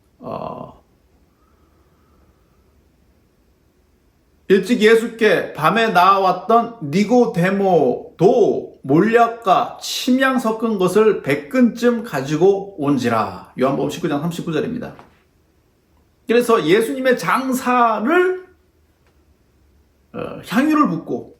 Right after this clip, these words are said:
어, 그리고 맞이하게 된 것입니다. 그러나 더 일찍, 여러분들이 요한복음 십이 장 삼 절을 보실 것 같으면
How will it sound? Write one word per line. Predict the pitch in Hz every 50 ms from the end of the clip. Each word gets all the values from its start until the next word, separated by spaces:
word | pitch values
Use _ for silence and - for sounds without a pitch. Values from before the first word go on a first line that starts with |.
| _ - -
어, | - - - - - - _ _ _ _ _ _ _ _ _ _ _ _ _ _ _ _ _ _ _ _ _ _ _ _ _ _ _ _ _ _ _ _ _ _ _ _ _ _ _ _ _ _ _ _ _ _ _ _ _
그리고 | - 143 151 135 147 156 160 160 156 151 - - _ _ _
맞이하게 | - 123 127 123 139 135 123 127 120
된 | 120 117 -
것입니다. | - - - - - - - - - - _ _ _ _ _ _ _ _
그러나 | 190 240 294 320
더 | 247 262 262 196
일찍, | 226 285 269 - - 214 - - - - _ _ _ _ _ _ _ _ _ _ _ _ _ - _ _ _ _ _ _ _ _ _ _ _ _ _ _ _ _ _ _ _ _ _ -
여러분들이 | 156 190 240 277 285 269 285 285 262 240 - - - - -
요한복음 | 180 220 269 285 285 294 277 254
십이 | 220 - 294 285 277
장 | 294 277 -
삼 | - 277 311
절을 | 302 320 311 285
보실 | 220 247 247 269 254
것 | 254
같으면 | 247 233 - 240 254 269 247 262 - - - -